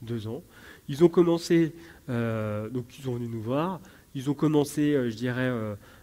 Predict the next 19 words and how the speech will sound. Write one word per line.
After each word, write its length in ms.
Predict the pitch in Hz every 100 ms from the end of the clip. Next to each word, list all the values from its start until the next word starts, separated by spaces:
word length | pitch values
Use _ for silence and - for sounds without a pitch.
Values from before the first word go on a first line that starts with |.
| _
euh, 160 | 123 110 101
pendant, 460 | 113 117 120 113
euh, 320 | 107 104 101 107
deux, 200 | 139 139
trois 220 | 139 139
mois, 260 | 139 143 135
à 80 | 117
commencer 460 | 127 120 117 131
à 80 | 120
se 80 | -
former 280 | 110 117 117
sur 140 | -
les 80 | 107
cloud 160 | 113
providers, 560 | 98 - 107 107 107 151
sur 220 | - 104
un 60 | 110
cloud 180 | 135 110
provider 340 | - 98 95